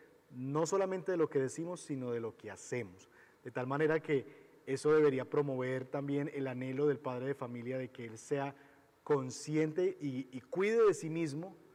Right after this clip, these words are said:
eh, de tal manera que lo que sus hijos aprendan sea adecuado y sea de una persona finalmente que camina en integridad. Ahora, poniendo eso como fundamento y como la cosa más importante,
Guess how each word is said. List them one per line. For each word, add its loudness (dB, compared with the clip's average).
eh, -8
de -10
tal -6
manera 0
que 0
lo 0
que -4
sus -10
hijos -2
aprendan -4
sea 0
adecuado 0
y 0
sea -4
de -2
una -6
persona -10
finalmente -12
que -18
camina -12
en -10
integridad. -12
Ahora, 2
poniendo 4
eso 2
como 2
fundamento 0
y -4
como 0
la 4
cosa -2
más -2
importante, -2